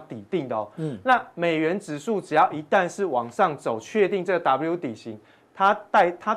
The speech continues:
Speaker 1: 代表的一个现象是什么？现在目前的利率在反弹，我们是不是上个礼拜来跟大家讲，就是说，我们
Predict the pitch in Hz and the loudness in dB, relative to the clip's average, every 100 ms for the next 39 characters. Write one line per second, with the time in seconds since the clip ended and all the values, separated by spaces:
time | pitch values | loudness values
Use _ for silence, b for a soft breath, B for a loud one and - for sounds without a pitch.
0 | - 240 175 127 135 131 151 147 180 151 | 4 4 4 2 -2 -4 -4 -2 -2 -2
1 | 160 147 117 98 b b _ 240 226 233 | -4 -4 -8 -10 b b _ -2 0 2
2 | 233 175 143 139 143 190 180 185 - 110 | 0 0 -2 -2 -2 -4 -2 0 0 -4
3 | 107 101 110 151 185 233 226 233 180 151 | -4 -10 -10 -10 -2 0 2 2 2 -2
4 | 135 185 165 147 165 170 165 156 107 131 | 4 6 8 6 2 2 2 0 -6 -8
5 | 156 165 165 - _ _ _ _ _ _ | -2 0 -2 -6 _ _ _ _ _ _
6 | _ b b b 165 175 | _ b b b -4 -2